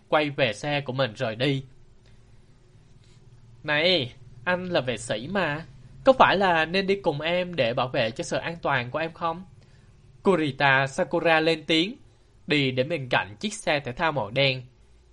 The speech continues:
Hiện giờ bọn họ không ai dám xem thường chiếc xe có hình dáng xấu xí này nữa. Hà Vũ nhìn cô ta một cái, bỗng nhiên, cảm giác bị theo dõi bỗng dâng lên mạnh mẽ. Anh liền dùng một tay đẩy mạnh Kurita Sakura vào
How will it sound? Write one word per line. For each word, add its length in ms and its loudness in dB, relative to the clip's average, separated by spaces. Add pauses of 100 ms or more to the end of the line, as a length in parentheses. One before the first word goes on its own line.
Hiện 240 2
giờ 280 6
bọn 220 2
họ 280 2
không 240 -4
ai 300 -2
dám 240 -4
xem 260 -4
thường 320 -4
chiếc 180 -6
xe 300 -2
có 140 -6
hình 160 -4
dáng 220 -6
xấu 200 -2
xí 200 2
này 140 -4
nữa. 320 -6 (840)
Hà 140 6
Vũ 240 2
nhìn 280 -4
cô 100 0
ta 140 4
một 180 -8
cái, 300 2 (100)
bỗng 280 0
nhiên, 240 -2 (420)
cảm 200 4
giác 320 -2
bị 160 0
theo 160 -4
dõi 380 0 (100)
bỗng 280 -2
dâng 180 4
lên 240 0
mạnh 280 -2
mẽ. 260 -6 (520)
Anh 180 2
liền 360 2
dùng 140 2
một 180 -8
tay 380 4
đẩy 200 -2
mạnh 400 -6
Kurita 600 0
Sakura 600 0
vào 240 0